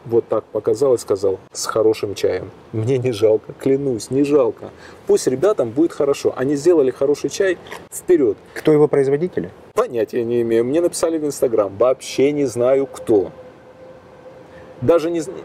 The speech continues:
Speaker 1: если спросите, как он называется, не вспомню. О, ну, щас в Инстаграме можно глянуть в
Speaker 2: Хорошо,
Speaker 1: истории.
Speaker 2: но это же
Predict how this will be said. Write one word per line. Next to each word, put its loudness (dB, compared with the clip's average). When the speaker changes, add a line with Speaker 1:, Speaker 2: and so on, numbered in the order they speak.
Speaker 1:
если -2
спросите, 0
как -2
он -4
называется, -2
не 2
вспомню. -2
О, 4
ну, 2
щас 0
в -2
Инстаграме -2
можно -2
глянуть 0
в -12
Speaker 2:
Хорошо, 2
Speaker 1:
истории. 2
Speaker 2:
но -2
это 2
же 2